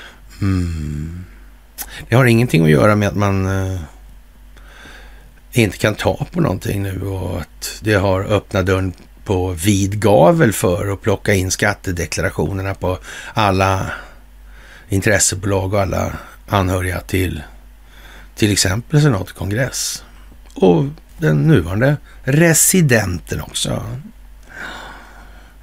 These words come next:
Mm. Det ser nästan ut som man kan avgöra det här när man vill nu. Och att man drar ut på tiden har med att göra...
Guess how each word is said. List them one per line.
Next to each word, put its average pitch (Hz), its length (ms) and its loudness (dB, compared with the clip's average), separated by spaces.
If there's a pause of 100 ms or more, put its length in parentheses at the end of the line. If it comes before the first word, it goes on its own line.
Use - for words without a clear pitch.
(120)
Mm. 78 120 -6 (880)
Det - 80 -2
ser 131 100 4
nästan 170 280 4
ut 135 160 4
som 135 100 2
man 117 120 4
kan 117 160 0
avgöra 104 340 2
det 101 60 4
här 98 160 2
när 95 220 0
man 104 220 2
vill 160 340 6
nu. 98 300 -4 (100)
Och - 400 0
att 117 100 0
man 123 100 4
drar 120 120 6
ut 113 160 4
på 120 100 0
tiden 120 420 4
har 113 200 4
med 101 240 2
att 98 100 2
göra... 92 380 -2